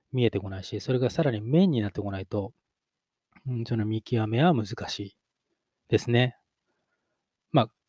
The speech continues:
これがよく言う出題傾向をつかむっ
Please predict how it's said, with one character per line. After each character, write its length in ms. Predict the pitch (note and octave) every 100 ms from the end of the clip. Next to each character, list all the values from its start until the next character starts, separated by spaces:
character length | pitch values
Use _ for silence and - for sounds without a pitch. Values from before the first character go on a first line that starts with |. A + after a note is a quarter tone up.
| _ _
こ 200 | - - G3+
れ 100 | C4+
が 140 | C#4+
よ 180 | C4+ C4+
く 140 | -
言 200 | G3 A#2+
う 40 | A2
出 240 | - D#3+
題 180 | D3 C#3
傾 200 | E3 D#3
向 120 | A2
を 60 | G#2
つ 120 | -
か 140 | D3+
む 140 | C3+
っ 20 | A#2